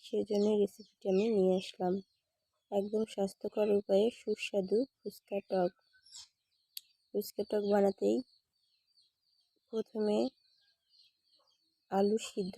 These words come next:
করে নিব ফুচকার ভর্তা বানানোর জন্যে। আলুতেও দিয়ে দেব স্বাদ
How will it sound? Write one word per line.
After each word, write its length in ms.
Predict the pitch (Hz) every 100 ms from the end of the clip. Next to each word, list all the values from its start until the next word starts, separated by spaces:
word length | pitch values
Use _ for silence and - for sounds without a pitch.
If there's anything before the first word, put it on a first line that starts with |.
| 214
করে 200 | 214 208
নিব 240 | 202 196 208 185 254 - _ _ _ _ _
ফুচকার 460 | - 208 - 202 202
ভর্তা 340 | 196 190 _ 185
বানানোর 440 | 190 190 190 190
জন্যে। 340 | - 190 185 190 190 _ _ _ _ _ _ _ _ _ _ _
আলুতেও 380 | 202 202 - 208
দিয়ে 220 | 196 202 208
দেব 200 | 214 220 214 240
স্বাদ 240 | - 196